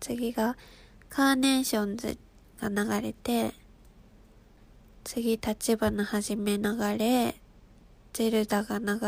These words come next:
れ、ローザ・ルクセンブルク流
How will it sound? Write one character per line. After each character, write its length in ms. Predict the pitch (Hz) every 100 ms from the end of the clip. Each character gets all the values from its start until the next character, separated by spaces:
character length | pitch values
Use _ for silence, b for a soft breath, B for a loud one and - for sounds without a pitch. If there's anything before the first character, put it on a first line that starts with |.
| 208
れ、 240 | 220 226 - - b b b b b - -
ロ 100 | 220
ー 40 | 214
ザ・ 180 | 208
ル 140 | 202 214
ク 160 | -
セ 260 | - - 208
ン 120 | 208
ブ 100 | 220
ル 140 | 220 214
ク 180 | -
流 220 | 208 214